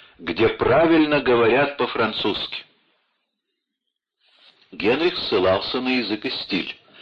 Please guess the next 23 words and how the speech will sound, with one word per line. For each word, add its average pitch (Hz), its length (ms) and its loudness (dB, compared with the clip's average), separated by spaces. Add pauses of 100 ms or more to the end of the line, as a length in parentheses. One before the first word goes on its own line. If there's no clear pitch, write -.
(500)
но 110 140 0
при 139 220 2
этом 196 260 4
не 170 100 4
мог 180 220 2
скрыть - 400 0
и 339 60 -2
своих 165 500 2
погрешностей, 113 1040 -2 (360)
не 107 140 -2
доходивших 107 760 0
до 98 80 0
его 95 220 2
сознания. 85 720 -2 (640)
Ведь - 160 -4
и - 40 0 (120)
сам 147 240 2
он 185 140 2
родом 123 360 4
был 101 160 2
бог 98 300 -2
весть 110 280 0
откуда, 90 520 -2